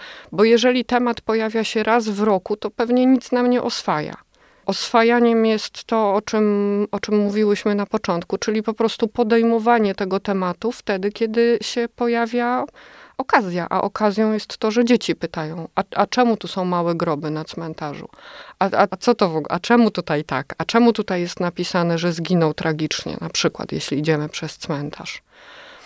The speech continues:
Ja pamiętam taką sytuację, w której mnie się nie śniło nawet, że w-, właśnie się zbliżamy do odkrycia tego tematu.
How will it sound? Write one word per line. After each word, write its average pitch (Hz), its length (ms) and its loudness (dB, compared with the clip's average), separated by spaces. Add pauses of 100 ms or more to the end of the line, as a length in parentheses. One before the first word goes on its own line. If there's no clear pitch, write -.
(320)
Ja 175 100 0
pamiętam 196 440 0
taką 196 240 0
sytuację, 190 420 -4
w - 80 -8
której 190 320 -2 (280)
mnie 190 260 4
się 196 200 0
nie 202 160 4
śniło 233 580 6
nawet, 147 320 -4
że 160 160 -8
w-, 160 200 -8
właśnie 175 440 0
się 180 180 0
zbliżamy 175 560 2
do 165 120 0
odkrycia 180 500 -4
tego 165 260 -4
tematu. 175 580 -4